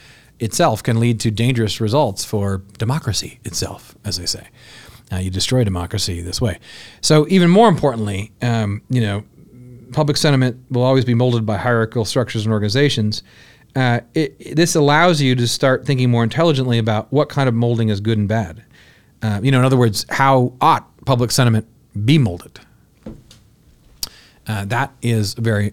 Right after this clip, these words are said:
important question. So in the midst of all this, let's just go, go back to, uh, to, to Trump. Um, Trump became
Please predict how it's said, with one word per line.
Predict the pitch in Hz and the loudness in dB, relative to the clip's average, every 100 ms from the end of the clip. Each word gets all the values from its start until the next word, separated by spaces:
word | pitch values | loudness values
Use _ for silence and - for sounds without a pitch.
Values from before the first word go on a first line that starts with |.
| - | -6
important | 98 104 90 92 | -6 -4 -6 -6
question. | - 110 - 80 - - - - - - - - | -2 -2 -4 -10 -18 -20 -20 -20 -20 -20 -16 2
So | 180 185 | 4 4
in | 196 | 4
the | 185 | 4
midst | 247 - | 4 2
of | 156 | 2
all | 123 | 4
this, | 120 - | 2 2
let's | 156 | 0
just | - 143 - 131 | 0 -2 -2 -2
go, | 151 - | 0 2
go | 139 123 | 2 4
back | 127 117 - | 2 2 -2
to, | - 120 113 107 | 0 2 4 2
uh, | 101 95 95 - | 2 0 -4 -10
to, | - | -12
to | - - | -8 -6
Trump. | 107 - 135 95 - - - - _ _ _ _ _ _ _ _ _ - _ _ - - | 0 2 2 0 -12 -18 -20 -20 _ _ _ _ _ _ _ _ _ -20 _ _ -8 0
Um, | 123 120 - - - _ _ _ _ _ _ - - | 2 0 -2 -20 -20 _ _ _ _ _ _ -18 -6
Trump | - 196 233 226 - | -2 2 2 0 -2
became | 147 139 - 135 170 160 135 123 | 0 0 0 2 4 4 4 2